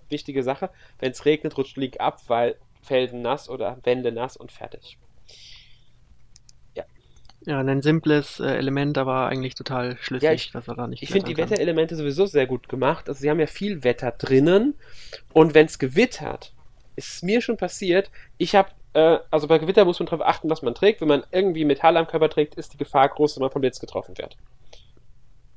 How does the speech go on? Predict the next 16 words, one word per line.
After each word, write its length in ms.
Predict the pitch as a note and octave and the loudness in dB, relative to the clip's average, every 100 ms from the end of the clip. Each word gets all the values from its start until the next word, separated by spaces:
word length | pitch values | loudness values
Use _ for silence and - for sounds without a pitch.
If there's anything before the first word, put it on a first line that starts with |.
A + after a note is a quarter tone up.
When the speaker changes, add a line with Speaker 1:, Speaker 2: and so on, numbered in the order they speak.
| - - | -20 -16
Speaker 2:
Mhm. 160 | - C3+ | -8 2
Speaker 1:
Ähm, 520 | C#3+ D3 C#3+ C#3+ D3 - - - | 6 6 6 4 0 -6 -18 -6
Speaker 2:
Eigentlich 300 | C3+ C3+ C3 | -2 -2 -2
ist 180 | C#3 - | -4 -4
das 120 | C3+ | 0
Wetter 320 | C3+ C3+ B2+ | 2 4 2
immer 220 | A#2+ B2 A#2+ | 2 -2 -4
böse 480 | A#2+ A#2+ A#2 G2 A2+ | -4 -6 -6 -8 -8
<laughs> 80 | - | -12
in 60 | |
dem 200 | - A#2+ | -10 -8
Spiel. 140 | A#2 D3 | -6 4
Speaker 1:
Ja, 180 | D#3+ F#3 | 4 4
meistens, 580 | B2+ C3+ C#3+ - C3 | 0 -2 -4 -8 -12
das 160 | - - | -12 -6
stimmt. 460 | - C#3 C#3+ - | 0 2 0 -8